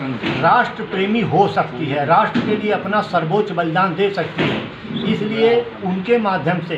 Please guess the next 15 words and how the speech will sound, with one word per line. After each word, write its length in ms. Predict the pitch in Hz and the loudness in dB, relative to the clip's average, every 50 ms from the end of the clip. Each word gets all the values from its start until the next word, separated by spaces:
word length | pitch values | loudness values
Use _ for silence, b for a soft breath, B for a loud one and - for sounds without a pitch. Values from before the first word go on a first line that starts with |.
| - - | -6 -6
प्रेमचंद 480 | - 175 190 202 190 - 214 226 226 220 | -6 -4 -4 -4 -4 -4 -4 -4 -4 -4
के 120 | 226 214 | -4 -4
माध्यम 380 | 202 185 180 160 160 196 208 208 | -2 0 -2 0 -2 -4 -6 -4
से 140 | - 208 196 | -4 -2 -2
हम 220 | 135 151 185 165 | 0 0 0 2
भारतीय 520 | 131 135 165 170 165 - 202 208 190 147 - - - - - - - - 131 131 | 4 4 4 2 0 -4 -6 -6 -6 -6 -8 -10 -14 -16 -16 -16 -16 -12 -6 0
नारी 320 | 135 151 151 180 208 254 | 4 4 4 4 4 2
वर्ग 240 | 220 190 202 202 190 | 0 2 0 0 0
को 120 | - 202 190 | -2 -4 -4
ये 80 | 190 185 | -4 -2
कहना 300 | - 180 151 175 185 165 | -2 -2 0 0 0 0
चाहते 340 | 160 170 160 160 160 - 220 | 0 2 2 2 2 0 -2
हैं 640 | 208 180 208 240 247 - - - - - - - 180 | 0 0 0 0 -2 -4 -6 -8 -10 -10 -10 -8 -6
कि 160 | 208 214 196 | -4 -4 -4
इसमें 520 | 196 - 202 202 220 233 240 240 254 262 | -4 -4 -2 -2 0 0 0 0 -2 -4